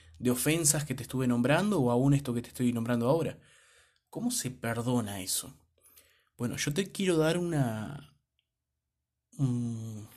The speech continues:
un consejo respecto a esto que quizás te pueda hacer, eh, reflexionar y pensar. Lo primero es aclarar que porque vos perdones a alguien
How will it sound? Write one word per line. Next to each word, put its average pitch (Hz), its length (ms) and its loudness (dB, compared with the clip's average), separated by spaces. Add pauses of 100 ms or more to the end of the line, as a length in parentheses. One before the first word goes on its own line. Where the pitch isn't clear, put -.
(380)
un 160 140 -6
consejo 165 540 4
respecto 139 340 -2
a 139 60 6
esto 143 160 0
que 120 120 -4
quizás 143 400 2
te 143 100 0
pueda 131 220 0
hacer, 131 380 -2 (640)
eh, 110 320 -8
reflexionar 127 640 4
y 135 60 8
pensar. 117 480 -2 (1120)
Lo 143 160 2
primero 226 380 6
es 247 280 0 (100)
aclarar 143 640 2
que 131 180 -2
porque 127 380 -2
vos - 480 0 (120)
perdones 143 760 0
a 131 180 4
alguien 143 520 4